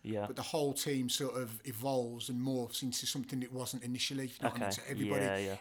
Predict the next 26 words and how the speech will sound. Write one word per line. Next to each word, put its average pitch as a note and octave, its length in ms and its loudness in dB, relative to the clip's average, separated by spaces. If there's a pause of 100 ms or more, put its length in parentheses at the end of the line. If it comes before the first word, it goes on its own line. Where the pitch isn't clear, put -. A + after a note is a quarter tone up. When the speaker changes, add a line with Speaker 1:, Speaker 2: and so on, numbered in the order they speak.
Speaker 2:
everybody E3+ 340 4
sees D3+ 340 6
what C#3 120 0
somebody C3+ 200 2
else A#2+ 120 -2
is A#2+ 80 -4
doing, A#2+ 120 -2
go, B2 80 -2
"Right, B2+ 260 0
well, B2+ 100 -2
he's C#3 180 2
doing B2 240 2
that, A2+ 180 -2 (280)
she's C3+ 280 2
doing B2 220 2
that, A#2+ 180 2
I'm B2 160 2
gonna A#2+ 140 0
do A#2+ 160 -2
this." A#2+ 440 -2
Speaker 1:
Mm-hmm. A#2 300 2
Speaker 2:
And C3 100 0
it B2 60 -4
kind C3 260 2
of A#2+ 120 -2
all B2+ 400 0